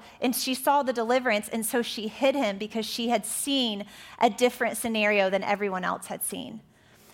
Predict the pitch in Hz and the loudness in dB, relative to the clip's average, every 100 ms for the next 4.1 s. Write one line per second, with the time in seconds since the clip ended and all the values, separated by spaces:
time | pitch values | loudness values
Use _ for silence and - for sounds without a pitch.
0 | - - 302 285 320 302 339 381 294 320 | -14 0 2 4 4 6 4 2 2 0
1 | - 302 - 302 294 - 277 254 - 262 | -2 -6 -2 -2 -2 -2 -2 -2 -2 0
2 | 302 277 240 - 226 294 - 220 _ 233 | 0 -2 -4 -6 -8 -10 -12 -18 _ -4
3 | 208 277 381 359 254 190 - 175 160 - | 4 4 4 2 -2 -6 -8 -8 -10 -12
4 | 226 | -16